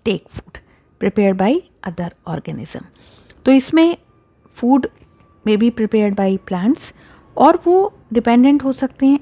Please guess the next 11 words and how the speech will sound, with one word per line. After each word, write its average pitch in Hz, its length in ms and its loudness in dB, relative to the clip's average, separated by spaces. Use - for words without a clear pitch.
एनिमल्स 220 420 0
पे 165 160 -18
भी, 156 120 -16
लेकिन 330 400 2
human 254 340 6
beings 302 300 0
and 285 120 2
animals 226 540 0
both 302 340 0
are 208 280 -2
dependent 196 680 -2